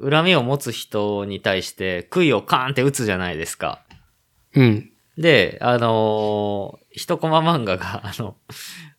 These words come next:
Speaker 1: 忘れちゃったっていうので、その、こうやって、ふ-、あ、木槌を振り上げて、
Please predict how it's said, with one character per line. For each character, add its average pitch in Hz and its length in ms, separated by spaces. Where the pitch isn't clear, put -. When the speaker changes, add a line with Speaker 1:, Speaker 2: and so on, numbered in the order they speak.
Speaker 1:
忘 127 340
れ 175 100
ち 202 80
ゃ 202 60
っ 202 100
た 208 80
っ 196 140
て 147 100
い 110 180
う 101 40
の 90 120
で、 85 400
そ 101 180
の、 92 300
こ 151 120
う - 20
や 147 60
っ 143 40
て、 151 460
ふ-、 - 160
あ、 - 120
木 196 160
槌 180 280
を 117 80
振 131 140
り 123 100
上 139 100
げ 110 120
て、 98 420